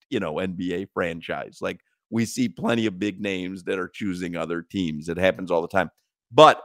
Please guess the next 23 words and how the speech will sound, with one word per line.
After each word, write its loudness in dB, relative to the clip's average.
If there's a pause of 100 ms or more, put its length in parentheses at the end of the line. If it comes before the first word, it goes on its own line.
I 10
do 4
think 4
that 4
there 4
is 2
a 4
high 4
level -2
of -6
respect -8
around -4
the -8
league -10 (500)
for 2
the -4
Heat. -8
I 0
don't -2
think -6
that's -4
a -8
concoction -8